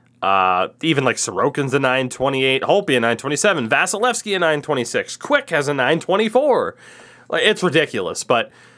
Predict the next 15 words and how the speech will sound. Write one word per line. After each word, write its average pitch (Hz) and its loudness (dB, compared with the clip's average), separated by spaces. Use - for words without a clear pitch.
I 151 0
mean, 156 -2
right 175 -2
now, 165 0
if 127 -6
you 131 -6
had 135 -4
to 113 -10
choose, 90 -8
I 175 0
feel 160 -2
like 151 -2
your 135 -2
top 147 -2
three 107 -4